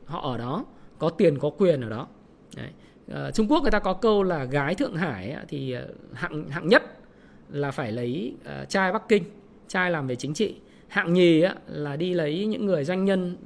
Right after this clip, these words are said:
ờ, nổi tiếng ở Trung Quốc. Hạng ba là cái người con gái Thượng Hải là lấy những doanh nhân,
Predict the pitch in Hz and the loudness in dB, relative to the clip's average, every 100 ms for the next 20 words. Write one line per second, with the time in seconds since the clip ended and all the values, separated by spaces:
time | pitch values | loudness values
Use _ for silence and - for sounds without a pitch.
0 | - 143 135 110 139 202 185 170 220 233 | -10 -2 0 2 0 0 -4 2 2 2
1 | - - - - 175 160 202 220 220 196 | -8 -20 -20 -12 -8 6 8 8 6 -2
2 | - - - 131 185 180 165 185 165 156 | -12 -16 -14 -10 -8 0 0 2 -2 -2
3 | 175 160 156 117 101 110 131 185 214 208 | -2 -4 -4 -6 -6 -6 -6 -4 -4 -2
4 | 196 190 190 185 175 | -2 0 0 0 -6